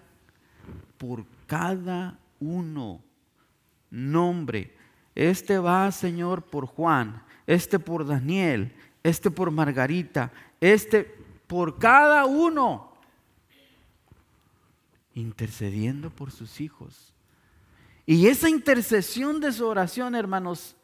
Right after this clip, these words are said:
va dirigida a sus corazones. "Señor, porque su problema está en su corazón". Job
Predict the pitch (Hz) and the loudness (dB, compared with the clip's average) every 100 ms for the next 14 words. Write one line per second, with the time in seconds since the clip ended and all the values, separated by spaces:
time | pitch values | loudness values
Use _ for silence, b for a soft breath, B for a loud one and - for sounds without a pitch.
0 | b b 139 180 254 302 262 - 277 277 | b b 0 4 4 4 2 2 2 2
1 | 262 220 - _ 139 151 156 - 262 294 | 0 -2 -12 _ 2 2 0 0 4 4
2 | 247 - 226 196 156 - 139 120 95 - | 4 -4 -8 -6 -6 -6 -8 -8 -12 -16
3 | - _ B B - - 190 190 269 269 | -20 _ B B -6 0 2 4 4 4
4 | 233 220 202 214 190 180 190 185 208 247 | 4 0 0 -2 -2 -6 -4 0 2 4
5 | 247 - 233 240 233 B - 196 190 - | 0 0 2 2 0 B 0 2 2 -2
6 | 269 311 226 226 196 170 - 113 104 - | 2 2 0 -4 -4 -6 -8 -8 -10 -18
7 | _ _ _ _ b b b b b b | _ _ _ _ b b b b b b
8 | b b - - - 165 175 139 123 | b b -20 -12 -6 -4 -4 -8 -10